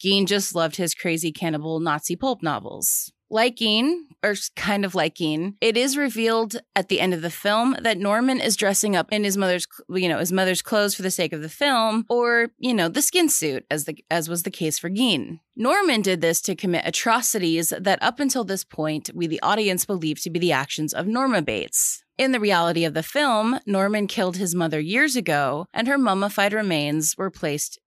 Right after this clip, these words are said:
just so in the basement. Norma had gotten jealous that his mother had gotten a beau, so he poisoned and killed them both. To suppress his guilt, he developed an alternate personality, that of his mother, who was just as cruel and possessive as the real Missus Bates was, which is not dissimilar to how Augusta was.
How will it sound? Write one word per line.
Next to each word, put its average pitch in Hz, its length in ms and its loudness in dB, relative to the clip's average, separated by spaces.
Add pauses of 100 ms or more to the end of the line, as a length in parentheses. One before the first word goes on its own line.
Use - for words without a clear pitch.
just 160 360 -2
so 143 380 0
in 156 80 -4
the 147 100 -2
basement. - 920 0 (200)
Norma 202 360 2
had 196 160 -2
gotten 180 240 2
jealous 180 340 2
that 180 140 0
his 170 180 -2
mother 165 480 0
had 165 180 -4
gotten 143 300 0
a 160 80 -2
beau, 247 560 2 (380)
so 262 180 0
he 277 220 -2
poisoned 156 520 -2
and 160 160 -4
killed 240 300 -4
them 156 220 -2
both. - 340 -8 (300)
To 226 100 0
suppress 202 380 2
his 175 160 -6
guilt, 269 340 0
he 226 160 -2
developed 175 460 0
an 170 80 0
alternate 160 400 -2
personality, 220 920 2 (260)
that 156 120 -4
of 151 80 -8
his 156 100 -4
mother, 208 580 2
who 262 60 -2
was 262 180 0
just 262 220 0
as 311 140 0
cruel 185 320 0
and 190 160 0
possessive 160 580 0
as 156 220 0
the 165 100 -2
real 269 240 2
Missus 160 460 -2
Bates 147 320 -6
was, 143 400 -2
which 175 180 -6
is 185 100 -4
not 165 180 -4
dissimilar 151 420 -4
to 160 320 -6
how 139 340 -2
Augusta 208 480 0
was. - 560 -2